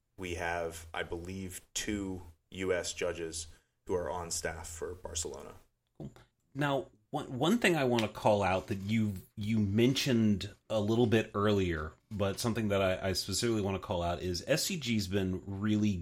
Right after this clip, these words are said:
Speaker 2: good about kinda like, a-, a-, and this, this even goes back to, like, two thousand fifteen, two thousand sixteen, and, and before, is, like, growing judge skills, and, and,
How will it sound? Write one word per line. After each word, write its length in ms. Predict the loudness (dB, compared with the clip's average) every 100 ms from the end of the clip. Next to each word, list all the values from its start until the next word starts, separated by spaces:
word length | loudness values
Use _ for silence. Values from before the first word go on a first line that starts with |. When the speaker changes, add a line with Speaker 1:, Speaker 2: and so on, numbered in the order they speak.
| -4
Speaker 2:
good 520 | -2 0 0 -2 -6 -10 _ _ _ -6
about 880 | -2 2 4 4 2 0 -4 -10 -12 _ _ _ -16 -14 -4
kinda 280 | 2 4 2
like, 320 | 2 -2 -4 _ _ _ -10
a-, 220 | -6 -6
a-, 320 | -8 -10 -6 -2
and 140 | 4
this, 200 | 6 6
this 200 | 4 4
even 240 | 4 4 6
goes 240 | 6 6
back 420 | 6 2 2 -4 -16 _
to, 460 | -4 0 2 2 0
like, 280 | -2 -4 -8 _ _ 0
two 80 |
thousand 320 | 4 4 4 0
fifteen, 420 | -2 -2 -2 -2
two 120 | 0
thousand 260 | 0 -2 -6 -10 -8 -4
sixteen, 420 | -2 0 2 2
and, 160 | 2
and 220 | 2 2 2
before, 420 | -2 0 0 -2 -8 -12 -4
is, 200 | -2 0
like, 320 | -2 -2 -6
growing 960 | -4 4 8 10 10 6 6 4 2 -4 -8
judge 400 | 2 4 4 0
skills, 400 | 0 2 0 -2
and, 180 | -4 -4
and, 400 | -4 -4 -6